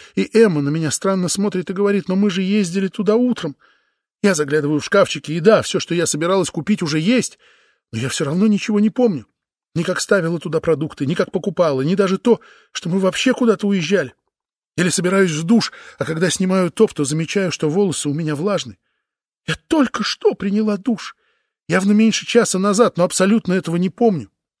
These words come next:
Я бы решила, что схожу с ума, но мне было некогда волноваться ещё и об этом. Я могла удержать в голове только то, что происходит в данную секунду.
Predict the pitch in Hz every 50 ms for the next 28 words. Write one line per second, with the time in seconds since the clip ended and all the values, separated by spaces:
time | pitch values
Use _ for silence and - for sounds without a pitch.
0 | _ _ _ _ _ _ - 175 175 160 170 180 - - 240 208 165 139 - -
1 | 147 - - 151 151 151 160 - - 180 185 196 180 147 120 131 131 143 156 151
2 | 139 139 151 151 151 151 165 175 160 - 120 107 120 127 135 127 135 143 143 147
3 | 139 - - 139 120 - - 180 180 160 156 160 160 185 160 - 233 - _ _
4 | _ _ - - - - 156 160 180 175 185 190 185 170 156 185 165 165 185 175
5 | 147 147 170 165 180 185 185 - 190 165 - 170 - - 202 - - 208 - 190
6 | 202 196 - - - 220 190 208 156 143 139 160 170 151 151 160 180 165 - -
7 | 214 - 233 240 214 151 131